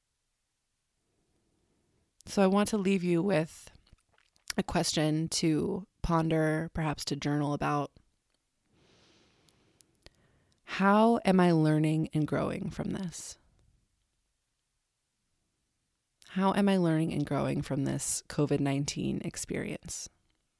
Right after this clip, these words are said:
What is it teaching me? Above my desk where I record this podcast and where I do all my work, I have a lot of different little quotes and slogans and affirmations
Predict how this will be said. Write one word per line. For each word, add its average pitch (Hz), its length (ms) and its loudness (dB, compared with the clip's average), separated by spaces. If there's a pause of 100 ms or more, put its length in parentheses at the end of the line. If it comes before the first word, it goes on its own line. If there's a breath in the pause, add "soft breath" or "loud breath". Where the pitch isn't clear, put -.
(240)
What 151 160 0
is 147 80 -2
it 156 100 -6
teaching 160 340 -8
me? 165 280 -8 (2250)
Above 180 340 4
my 160 640 4 (100)
desk 160 480 2
where 156 240 2
I 139 120 2
record 147 400 0
this 147 140 -2
podcast 143 640 -2
and 139 100 -4
where 143 80 -2
I 139 40 -2
do 139 180 -2
all 139 140 -2
my 131 140 -4
work, 135 340 -4
I 147 60 0
have 151 600 -6 (580)
a 160 60 -2
lot 147 220 0
of 143 80 -2
different - 400 -2
little 143 460 -2 (960 loud breath)
quotes 190 420 4
and 156 140 4
slogans 165 680 6
and 143 300 0
affirmations 143 920 -2